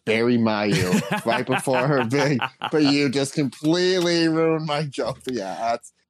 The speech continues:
Speaker 1: that's what's, uh, that, you're absolutely right, sir.
Speaker 2: Um, so that brings us to the end of our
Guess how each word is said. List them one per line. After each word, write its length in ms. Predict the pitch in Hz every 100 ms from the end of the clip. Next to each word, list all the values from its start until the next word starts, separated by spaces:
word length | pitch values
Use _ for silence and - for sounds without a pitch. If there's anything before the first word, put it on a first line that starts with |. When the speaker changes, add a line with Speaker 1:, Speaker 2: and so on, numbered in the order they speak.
| _
Speaker 1:
that's 320 | 117 113 - 101
what's, 280 | 101 -
uh, 220 | 95 82 82
that, 240 | 104 127 156
you're 180 | 120
absolutely 540 | 127 - - 110 95 95
right, 240 | 85 -
sir. 280 | - 80 110 - - _ - _ - 196 220 220 185 -
Speaker 2:
Um, 380 | 151 170 175 180 196 - _
so 680 | - - - 185 254 156 92 _ -
that 240 | 170 -
brings 260 | 156 147 127
us 200 | 117 - -
to 200 | - 113
the 160 | 101 101
end 220 | 95 87 -
of 300 | 92 87 85 -
our 320 | 92 87 85